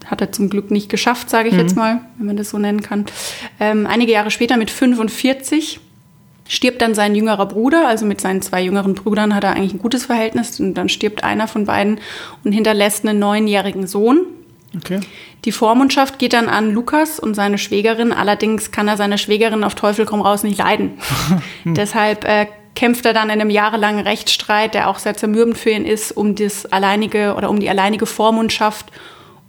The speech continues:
Speaker 1: und gewinnt sie dann auch letzten Endes. Allerdings ist es für seinen Neffen nicht unbedingt gut. Der leidet sehr drunter, weil Lukas sich nicht unbedingt als Vormund und Ersatzvater eignet.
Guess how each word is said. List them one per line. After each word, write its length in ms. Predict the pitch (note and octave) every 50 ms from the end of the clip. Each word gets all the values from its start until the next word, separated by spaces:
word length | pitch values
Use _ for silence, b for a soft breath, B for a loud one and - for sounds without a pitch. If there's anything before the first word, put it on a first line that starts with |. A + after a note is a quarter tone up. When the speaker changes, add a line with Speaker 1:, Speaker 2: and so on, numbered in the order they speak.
| - A3+
Speaker 1:
und 480 | G#3+ A3 G#3 G#3+ G#3+ G#3+ G#3 - - - - - -
gewinnt 320 | - A3+ G#3 C#4 D#4+ D#4+
sie 80 | E4+ -
dann 160 | B3+ - -
auch 160 | G#3 - -
letzten 300 | F#3 F3+ F3+ - - F3
Endes. 380 | - F3 F3 F3 F3 F3 - - - - - _ _ _ _ _ B B B B B B B B B B B B B B B B _ _ -
Allerdings 640 | - - G3+ A#3 B3 B3+ - C4 B3+ C4 C4 B3
ist 220 | - - A3+ A#3 -
es 220 | A#3+ A#3+ - -
für 580 | - - - - - - - - A#3 A#3+ A#3+ A#3
seinen 240 | G#3+ A3+ A3 A3 A3
Neffen 440 | G#3+ - - - C4+ C4+ B3+ A#3+
nicht 200 | A#3 A#3 A#3 -
unbedingt 380 | - A#3 A#3 A3+ A3 G#3 G3+ G3
gut. 240 | - A#3+ D4 D#4+ -
Der 120 | A#3 A3 G#3
leidet 360 | G#3 G3+ G#3+ A#3 C4 C4 -
sehr 160 | - A3+ A3+
drunter, 400 | A3+ - A#3+ A#3+ A#3 B3 A#3 G#3
weil 260 | G#3+ G3+ G3 G#3 G#3
Lukas 560 | G#3 G#3+ G#3+ A3+ G#3+ - - A#3+ A3+ A3 -
sich 200 | - A3+ G#3+ -
nicht 160 | A3+ A3 G3+ -
unbedingt 420 | G3+ A3 G#3+ G#3+ G#3+ A3 G#3+ -
als 160 | G3+ G3+ -
Vormund 540 | - - - G#3 G#3 G#3+ G#3 G#3+ G#3+ G#3 G#3
und 180 | - G#3 G3+ G3
Ersatzvater 880 | - - F#3+ G3 G3 G3 G3 - - - F#3+ F#3+ F#3+ F#3 F3+ - - -
eignet. 640 | F3 F3+ G#3+ G#3+ - C4 C4 D4+ E4+ E4 - -